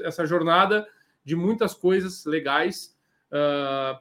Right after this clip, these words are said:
poder permitir que a gente, ah, discu-, discuta tantos temas aí com pessoas legais e tal. E como você sabe, né, a W S S é a propositora disso tudo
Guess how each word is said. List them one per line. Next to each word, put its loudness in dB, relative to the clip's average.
poder 2
permitir -2
que -2
a 2
gente, 0
ah, -2
discu-, -14
discuta -4
tantos -4
temas -2
aí -6
com -6
pessoas -6
legais -2
e -14
tal. 0
E 8
como 2
você 0
sabe, 4
né, 4
a 2
W 0
S -2
S 2
é 6
a 4
propositora 0
disso -2
tudo 6